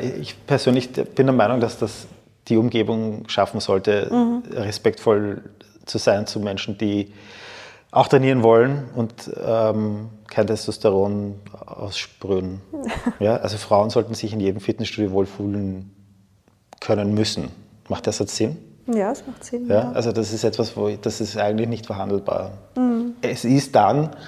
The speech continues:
Speaker 1: durchaus okay zu sagen, wir haben einen extra Bereich auch noch für die, die wirklich einfach alleine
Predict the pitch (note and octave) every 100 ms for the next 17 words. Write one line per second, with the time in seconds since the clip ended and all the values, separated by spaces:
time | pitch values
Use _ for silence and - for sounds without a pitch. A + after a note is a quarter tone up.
0 | - - - - - D3+ D#3 C#3 B2 A2+
1 | A#2+ - A#2+ A#2+ A2 A2 G#2 A#2 A#2+ A2+
2 | A2+ B2+ A#2 G#2+ B2 - A#2 A2+ - B2
3 | B2+ B2 B2+ C3 A2+ A#2+ A#2 C3+ B2+